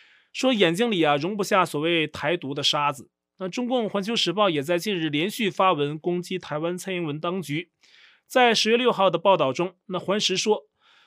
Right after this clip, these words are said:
蔡英文十月六号在民进党中常会上说：“呀，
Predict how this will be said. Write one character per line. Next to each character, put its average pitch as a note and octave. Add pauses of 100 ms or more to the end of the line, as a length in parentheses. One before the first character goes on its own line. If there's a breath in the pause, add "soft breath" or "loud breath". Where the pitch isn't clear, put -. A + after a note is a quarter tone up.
(220 soft breath)
蔡 C#4
英 C#4
文 A#3
十 -
月 A3+
六 A#3
号 F#3+
在 G3
民 E3+
进 G#3+
党 C3+
中 A3
常 F3+
会 A#3
上 D#3
说： F3
“呀， C#3